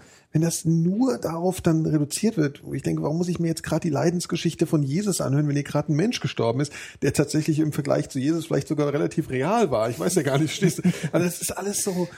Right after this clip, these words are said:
Speaker 1: und dann murmelten dann die alten
Speaker 2: Gut, der
Speaker 1: Leute
Speaker 2: hat sein
Speaker 1: auch
Speaker 2: Kreuz
Speaker 1: darum.
Speaker 2: nicht getragen,
Speaker 1: Ja.
Speaker 2: der ist mit dem Auto gefahren,
Speaker 1: Genau.
Speaker 2: aber trotzdem.
Speaker 1: Ja.
Speaker 2: Ist er
Speaker 1: Nein, aber das ist was so, das, ich meine, ich weiß, was das natürlich
Speaker 2: Ja, ja.
Speaker 1: heißt und warum das, aber das ist, das ist mir dann, je weniger du so mitmachst, desto schräger kommt dir sowas vor.
Speaker 2: Ich find den Gedanken,
Speaker 1: Also
Speaker 2: aber ich hab mal überlegt, ob das,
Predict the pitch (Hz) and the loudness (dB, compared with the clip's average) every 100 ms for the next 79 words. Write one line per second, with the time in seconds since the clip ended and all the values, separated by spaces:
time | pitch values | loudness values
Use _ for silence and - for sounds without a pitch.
0 | - - 139 139 127 151 180 170 151 147 | -12 -4 0 0 0 0 0 -2 -2 -2
1 | 147 139 143 156 135 156 165 139 127 135 | -2 -2 -2 0 0 0 0 0 2 0
2 | 143 139 143 143 - - 123 156 151 139 | 2 0 0 -2 -2 -2 0 2 2 2
3 | 139 214 135 131 143 - 135 127 139 151 | 2 0 0 2 2 2 0 2 2 4
4 | 156 - 160 139 170 - - 156 127 - | 4 4 4 4 2 2 0 2 2 2
5 | 165 127 202 233 220 - 139 196 214 175 | 2 0 -2 -6 -6 -6 -4 -2 -2 -2
6 | - 165 185 180 170 160 160 147 135 143 | -4 -4 -4 -4 -8 -4 -4 -4 -6 -8
7 | 139 156 156 135 117 - _ - 120 147 | -4 -4 -2 -6 -8 -16 _ -6 0 0
8 | - 127 - 110 - 117 117 143 175 180 | 0 -4 -4 -6 -4 -4 2 4 6 6
9 | 185 147 127 127 135 135 123 - - - | 6 4 4 2 4 2 0 -2 -10 -14
10 | - 127 - 127 - - - - _ 135 | -12 -12 -10 -10 -10 -6 -6 -8 _ -10
11 | 151 147 160 156 143 131 - - - _ | -6 0 2 2 2 -2 -8 -16 -20 _
12 | 117 117 139 170 156 147 139 131 139 - | -2 0 2 4 4 2 0 0 -2 0
13 | 107 - - - - 120 107 - - 160 | -2 -2 -10 -12 -4 -4 -4 -8 -4 -2
14 | 165 131 135 123 117 104 98 - 101 139 | 2 0 0 -4 -4 -4 -4 -4 0 2
15 | - 220 180 123 147 175 143 127 156 147 | 2 4 4 4 4 4 4 4 2 2
16 | 127 117 151 - 123 - 123 | 4 2 0 -2 -2 -2 -4